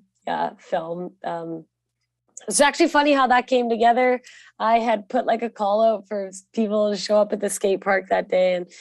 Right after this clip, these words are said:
we rolled up that morning and nobody had confirmed. And I seen these, uh, three guys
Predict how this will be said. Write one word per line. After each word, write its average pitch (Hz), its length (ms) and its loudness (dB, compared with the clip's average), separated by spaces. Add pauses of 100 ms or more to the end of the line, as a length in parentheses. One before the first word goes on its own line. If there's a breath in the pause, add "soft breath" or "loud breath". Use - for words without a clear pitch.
(280 loud breath)
we 208 100 -4
rolled 196 300 0
up 190 180 0
that 185 160 -2
morning 180 400 -4
and 180 140 -8 (320 soft breath)
nobody 202 400 0
had 185 240 -4
confirmed. 175 760 -6
And 175 280 -8
I 196 100 -6
seen 202 260 -4
these, 185 360 -6 (140)
uh, 185 420 -2
three 202 240 -6
guys 180 680 -2